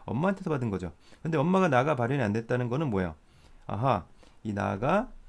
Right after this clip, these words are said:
바로 열성의 유전-, 열성 유전자다. 어, 나, 바로 이 나가 열성이다. 왜냐? 어, 왜냐? 엄마가, 어, 가지고 있다가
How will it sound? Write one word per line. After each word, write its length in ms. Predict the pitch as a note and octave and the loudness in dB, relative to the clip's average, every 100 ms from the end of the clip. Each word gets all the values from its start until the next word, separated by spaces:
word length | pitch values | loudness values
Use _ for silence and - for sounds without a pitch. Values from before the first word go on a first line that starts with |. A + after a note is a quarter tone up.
| - - | -20 -10
바로 320 | F#2+ G2+ - | -6 -4 -2
열성의 500 | F#2 F#2 - D#3 E3+ | 0 -2 -2 -2 -2
유전-, 420 | B2+ A2 G#2+ G2+ | -2 -4 -4 -2
열성 360 | G2 G2 F#2+ D#3+ | -2 -2 -2 -4
유전자다. 540 | A#2+ A#2 G2+ A#2 - - - _ _ - | -4 -4 -4 -4 -4 -8 -20 _ _ -14
어, 200 | F#2 E2 | -12 -8
나, 220 | E2+ F2 D#2+ - | -8 -8 -10 -14
바로 180 | F#2+ F2+ | -12 -8
이 100 | F2+ | -6
나가 340 | F2+ G2 G#2+ | -6 -4 -4
열성이다. 600 | F#2+ G2+ - C#3 A#2 G2 - - - - - - - - - - - | -2 -4 -4 -4 -4 -6 -10 -20 -20 -20 -20 -20 -20 -20 -20 -16 -6
왜냐? 320 | C#3+ D3 G2+ - - _ _ - - _ _ _ - - - - - - | -2 -2 -2 -10 -20 _ _ -20 -20 _ _ _ -20 -20 -20 -20 -20 -8
어, 260 | A2 F2 F2+ - - | -6 -6 -8 -20 -12
왜냐? 220 | A#2 A#2+ | -6 -4
엄마가, 580 | G2+ C3 D#3 D3+ F#3+ - - - - - - - _ | -2 0 2 2 2 0 -8 -20 -20 -20 -20 -20 _
어, 480 | A2+ G#2 G#2 G#2 - - - | -6 -2 -2 -2 -6 -12 -14
가지고 360 | - B2+ D3 C3 | -6 -4 -4 -4
있다가 400 | C#3+ B2+ F#2 | -2 -2 -2